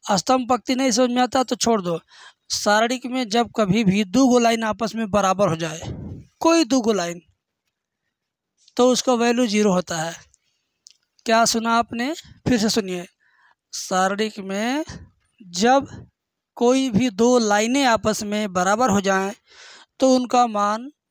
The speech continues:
ज़ीरो होता है। तो यहाँ पे देखिए, ये line बीच वाली, आखिरी वाली, ये दोनों आपस में क्या है? एक समान है। तो इस वजह से ये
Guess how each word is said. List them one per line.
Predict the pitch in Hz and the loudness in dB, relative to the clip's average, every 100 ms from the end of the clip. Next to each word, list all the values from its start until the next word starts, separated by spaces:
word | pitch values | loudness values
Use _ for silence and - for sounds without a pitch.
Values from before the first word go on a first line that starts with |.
| _ | _
ज़ीरो | 196 240 247 185 | -4 0 2 2
होता | 180 175 | -2 -4
है। | 160 165 - _ - - _ - | -6 -8 -14 _ -20 -20 _ -4
तो | 214 | 0
यहाँ | 220 269 | 2 2
पे | 262 | 2
देखिए, | 240 247 240 240 226 | 0 0 0 0 2
ये | 208 226 233 | 2 2 4
line | 233 233 240 | 4 2 0
बीच | 214 233 240 | 0 0 2
वाली, | 247 277 302 - _ _ _ _ - | 4 4 0 -2 _ _ _ _ 0
आखिरी | 226 - 226 | 0 0 -2
वाली, | 214 202 190 180 - - - - _ - | 2 0 0 -6 -12 -20 -20 -20 _ -2
ये | 220 | 2
दोनों | 233 240 254 | 4 4 4
आपस | 247 247 214 | 2 0 -2
में | 254 | -2
क्या | 254 254 | 0 0
है? | 170 151 - _ _ _ _ 262 | 0 -6 -16 _ _ _ _ -2
एक | 294 - | 0 0
समान | - 262 226 220 214 | 0 0 2 0 0
है। | 254 294 _ _ _ _ - | -2 -6 _ _ _ _ -6
तो | 269 | -2
इस | 254 220 | 0 2
वजह | 233 240 | 2 2
से | 226 233 | 0 0
ये | 233 285 | 0 0